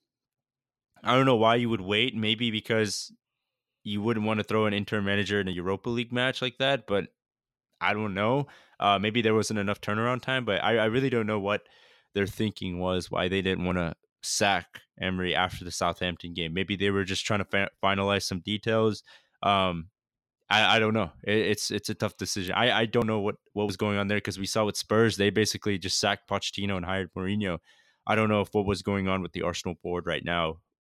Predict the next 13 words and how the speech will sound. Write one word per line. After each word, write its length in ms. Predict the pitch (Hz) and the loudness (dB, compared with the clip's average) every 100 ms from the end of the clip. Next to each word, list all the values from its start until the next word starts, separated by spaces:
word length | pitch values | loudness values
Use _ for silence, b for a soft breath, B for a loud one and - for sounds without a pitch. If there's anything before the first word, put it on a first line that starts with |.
| _ | _
um, 420 | 92 90 85 78 - _ | 0 2 0 -4 -12 _
in 100 | 92 | -10
terms 220 | 82 95 87 | -4 -4 -2
of 60 | |
why 120 | 87 | -2
they 80 | 87 | -2
didn't 200 | 87 90 | -4 -6
sack 280 | - 87 85 - - _ _ | -4 -4 -4 -10 -20 _ _
him 160 | 95 90 | -6 -4
after 220 | 85 - | -4 -6
the 60 | 85 | -8
Southampton 540 | 85 82 87 82 87 | -6 -4 -6 -8 -16
game. 160 | 85 | -20